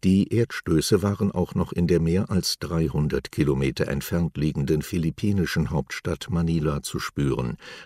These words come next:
Dort evakuierten die Behörden mehrere Hochhaustürme und stellten den Betrieb von U- und Hochbahn ein. Frankreich beendet Corona-Beschränkungen.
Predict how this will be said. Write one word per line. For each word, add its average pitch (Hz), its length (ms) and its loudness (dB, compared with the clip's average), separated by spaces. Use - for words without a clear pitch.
Dort 69 400 0
evakuierten 87 840 0
die 85 140 0
Behörden 78 560 2
mehrere 67 580 -2
Hochhaustürme 85 920 0
und 87 180 -2
stellten 78 480 -2
den 71 180 2
Betrieb - 420 -4
von 71 380 -2
U- 65 320 -2
und 73 380 -2
Hochbahn - 580 -4
ein. 62 320 -6
Frankreich 92 800 4
beendet 110 600 2
Corona-Beschränkungen. 71 1400 0